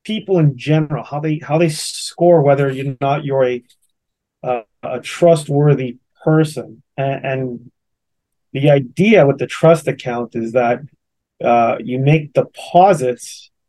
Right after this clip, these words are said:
into other people's accounts to the point where you're able to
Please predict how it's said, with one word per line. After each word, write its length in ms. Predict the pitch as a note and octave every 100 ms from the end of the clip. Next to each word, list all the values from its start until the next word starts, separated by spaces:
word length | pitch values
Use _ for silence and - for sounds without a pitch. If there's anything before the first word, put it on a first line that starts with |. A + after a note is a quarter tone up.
| _ _ _ _ _ _ _ _ _
into 340 | F4+ D3 D3 -
other 300 | D3+ E3 D#3
people's 480 | E3+ D#3 D3 B2
accounts 880 | B2+ - - D#3 B2 A#2+ - - - _ _ _ _ _ _ _ _ _ _ _ _ -
to 120 | D3+
the 100 | D3
point 380 | D3 E3 D#3 D3+
where 100 | D3
you're 280 | C3+ D3+ D3+
able 380 | D#3 D#3+ D3+ D3
to 260 | - C3+